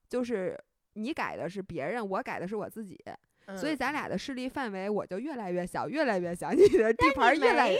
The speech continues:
Speaker 2: 有啊。
Speaker 1: 所以咱俩合适嘛。
Speaker 2: 对，而且你知道吗？你这种人特别可怕，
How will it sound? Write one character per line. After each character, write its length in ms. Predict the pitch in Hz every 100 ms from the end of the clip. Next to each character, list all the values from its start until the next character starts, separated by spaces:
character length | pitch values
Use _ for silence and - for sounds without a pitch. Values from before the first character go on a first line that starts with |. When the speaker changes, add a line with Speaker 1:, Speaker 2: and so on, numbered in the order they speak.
| 494
Speaker 2:
有 200 | 294 214
啊。 520 | 180 208 220 214 214 - _ _ _ _ _
Speaker 1:
所 240 | 320 349 440
以 100 | 254
咱 160 | 240
俩 160 | 302 185
合 220 | 196 196
适 380 | 220 - 349 285
嘛。 140 | 185 139
Speaker 2:
对， 80 |
而 140 | 240 311
且 80 | 427 370
你 60 |
知 80 | -
道 80 | 196
吗？ 100 | -
你 160 | 202 180
这 120 | 254
种 140 | 330
人 100 | 175
特 180 | 254 269
别 140 | 190 170
可 260 | - - -
怕， 280 | - 180